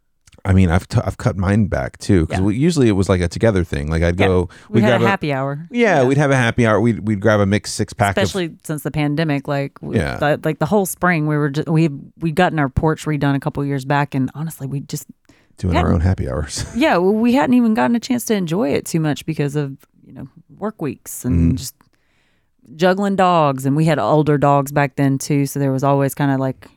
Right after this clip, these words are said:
Speaker 2: taking care of them first. And
Speaker 1: Well, this spring was, like, the nicest spr-, uh, the nicest spring we had had once the pan-,
Speaker 2: Yeah.
Speaker 1: like, right when the pandemic started, we were like, we're like, "This is the perfect weather, and we
Speaker 2: Yeah.
Speaker 1: can't go anywhere."
Speaker 2: Well, and it was, it was a monsoon the year before that. Like, we were
Speaker 1: Yeah.
Speaker 2: having, like,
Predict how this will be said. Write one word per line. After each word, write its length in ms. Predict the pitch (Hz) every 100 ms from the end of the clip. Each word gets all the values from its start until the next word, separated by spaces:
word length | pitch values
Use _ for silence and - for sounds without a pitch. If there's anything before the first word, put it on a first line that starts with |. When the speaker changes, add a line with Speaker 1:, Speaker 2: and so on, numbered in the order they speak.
| -
Speaker 2:
taking 240 | 156 143
care 140 | 156 143
of 60 |
them 160 | 143 139
first. 600 | - 131 135 139 - 131
And 240 | 127 131 _ - -
Speaker 1:
Well, 220 | 104 104 95
this 160 | 113
spring 320 | - 123 117
was, 120 | 104 98
like, 140 | 92
the 80 | 95
nicest 420 | 95 82 85 -
spr-, 140 | 92 -
uh, 160 | 90 -
the 200 | 92 90
nicest 300 | 101 98 87
spring 260 | - 98 92
we 120 | 90
had 100 | 80
had 300 | 90 85 82
once 200 | 87 82
the 80 | 82
pan-, 200 | 92 87
Speaker 2:
Yeah. 40 | 92
Speaker 1:
like, 120 | 85
right 180 | 101 110
when 80 |
the 80 | 104
pandemic 400 | 101 95 87 82
started, 160 | 87 80
we 60 |
were 60 | 85
like, 200 | 82 78 - - -
we're 100 | 95
like, 120 | 87 - _ -
"This 160 | 120 113
is 60 |
the 80 | 107
perfect 300 | 123 107 107
weather, 360 | 110 95 87 -
and 120 | 98
we 60 | 95
Speaker 2:
Yeah. 60 |
Speaker 1:
can't 180 | 95 90
go 160 | 90 80
anywhere." 400 | 80 - - - 190
Speaker 2:
Well, 160 | 175
and 160 | 165 196
it 100 | 160
was, 380 | 175 156 - - -
it 80 | -
was 240 | 156 -
a 80 | 151
monsoon 960 | 143 143 165 143 - 143 151 165 165
the 160 | 151 147
year 160 | 156 151
before 400 | 135 - 151 165
that. 320 | 170 170 -
Like, 140 | 135
we 80 | 160
were 60 | 170
Speaker 1:
Yeah. 100 | 147
Speaker 2:
having, 140 | 139
like, 200 | 135 123